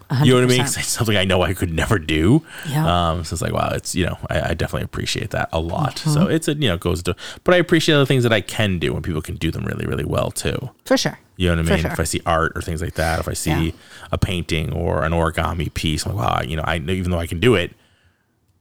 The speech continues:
Speaker 1: I really appreciate the complexity of what they do and how they do it, especially if they do it way better than me.
Speaker 2: For all of you at home wondering, I still can't do that. <laughs>
Speaker 1: No?
Speaker 2: No, I can't paint. I can't do origami. No,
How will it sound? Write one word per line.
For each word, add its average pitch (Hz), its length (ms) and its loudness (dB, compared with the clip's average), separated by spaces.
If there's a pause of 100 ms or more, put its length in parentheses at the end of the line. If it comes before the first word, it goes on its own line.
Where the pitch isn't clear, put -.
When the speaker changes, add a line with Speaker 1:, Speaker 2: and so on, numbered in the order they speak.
(220)
Speaker 1:
I - 40 0
really 92 200 2
appreciate 87 360 -2
the - 80 -6
complexity - 600 -2
of 65 120 -6
what 87 120 -2
they - 120 -4
do - 260 -2
and - 120 -6 (160)
how 85 100 -2
they 85 160 -2
do - 140 -2
it, - 60 -2
especially - 280 -2
if 73 60 -6
they 78 40 -4
do 71 140 -2
it 60 80 -6
way 80 240 -2
better 78 200 0
than 110 220 -2
me. 107 260 -2 (380)
Speaker 2:
For - 140 -8
all 156 180 4
of 156 100 2
you 151 120 4
at 147 100 2
home 151 260 2
wondering, 147 520 0
I 156 100 0
still 131 260 -2
can't - 260 -4
do 131 140 -2
that. - 440 -4 (200)
<laughs> - 40 -18
Speaker 1:
No? 131 300 4 (600)
Speaker 2:
No, 165 300 0
I 170 140 0
can't 170 340 0
paint. 151 400 -4
I 160 80 -2
can't 170 260 -4
do 185 100 -8
origami. 156 840 -2 (600)
No, 139 360 0